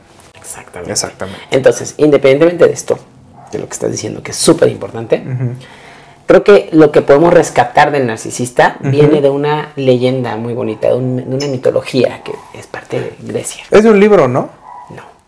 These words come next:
Speaker 2: Ok, a ver.
Speaker 1: Es griega.
Speaker 2: Ajá.
Speaker 1: ¿Sí? Se supone que cuenta la leyenda que estaba un personaje que se llama justamente Narciso.
Speaker 2: Ajá.
Speaker 1: ¿Sí? Entonces Narciso lo que hacía es que estaba demasiado enamorado de sí mismo.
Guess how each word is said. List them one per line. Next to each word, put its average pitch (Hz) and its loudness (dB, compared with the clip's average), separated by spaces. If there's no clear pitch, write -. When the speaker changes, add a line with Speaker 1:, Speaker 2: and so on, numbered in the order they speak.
Speaker 2:
Ok, 110 -2
a 104 0
ver. - -8
Speaker 1:
Es 127 -14
griega. - -6
Speaker 2:
Ajá. - -4
Speaker 1:
¿Sí? - 0
Se - 2
supone 202 4
que 175 -4
cuenta 156 2
la 165 6
leyenda 131 2
que 131 6
estaba 123 0
un 117 -4
personaje - 0
que - -20
se - -12
llama 110 -12
justamente - -8
Narciso. - -10
Speaker 2:
Ajá. 123 -2
Speaker 1:
¿Sí? 214 4
Entonces 254 6
Narciso 233 4
lo 165 4
que 170 4
hacía 175 2
es 175 0
que - -10
estaba 170 2
demasiado 180 4
enamorado 143 4
de 139 2
sí 131 -6
mismo. 123 -6